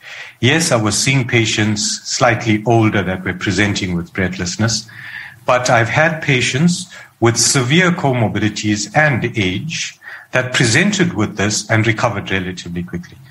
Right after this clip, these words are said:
I've had patients who were in their fifties, uh, absolutely healthy, no comorbidities, and presented on the eighth day with very severe illness.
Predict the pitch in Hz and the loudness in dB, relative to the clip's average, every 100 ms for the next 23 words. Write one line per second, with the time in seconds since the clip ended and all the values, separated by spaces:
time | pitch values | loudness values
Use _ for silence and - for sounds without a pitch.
0 | - - - - 104 104 - 147 147 160 | -20 -20 -20 -4 0 0 2 2 2 2
1 | 170 160 151 151 - 120 113 110 110 113 | 4 4 2 2 2 4 6 6 4 0
2 | 107 104 101 - 185 - - 160 - - | -2 0 0 2 0 0 -4 -6 -6 -10
3 | - - - - 113 107 104 107 - - | -18 -18 -18 -2 2 4 4 0 -10 -4
4 | - - - 170 139 120 117 104 - 110 | -4 -2 0 2 2 0 0 0 2 0
5 | 117 180 185 - 104 147 185 135 104 95 | 0 -2 -4 -6 0 2 2 2 0 0
6 | 95 101 - 110 - - 107 113 - 120 | -2 -2 -4 -6 -6 -2 -2 2 2 4
7 | 160 170 139 101 98 98 104 98 101 92 | 4 4 4 2 0 0 -2 -2 -2 0
8 | 95 92 - 113 117 101 87 - 85 90 | 0 -4 -2 2 2 2 -2 -4 -4 -2
9 | 87 90 87 82 78 - - | -2 0 -2 -4 -8 -14 -14